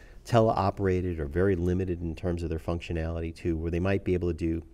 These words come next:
some sort of autonomous navigation, localization, and mapping, to you're gonna move into areas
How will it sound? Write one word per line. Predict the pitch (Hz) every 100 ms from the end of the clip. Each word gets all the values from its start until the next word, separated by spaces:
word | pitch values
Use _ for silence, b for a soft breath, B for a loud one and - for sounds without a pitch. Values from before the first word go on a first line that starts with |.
| - - - - - - - - -
some | - 98
sort | - 95
of | 85 78 b b
autonomous | 87 107 95 95 -
navigation, | 90 85 80 71 90 92 104 98 95
localization, | - 87 87 76 90 87 - 78
and | 73
mapping, | 85 95 - 101 98 b b b b -
to | 123
you're | 120
gonna | 135 147
move | 135 127
into | 117 120 -
areas | 98 95 95 90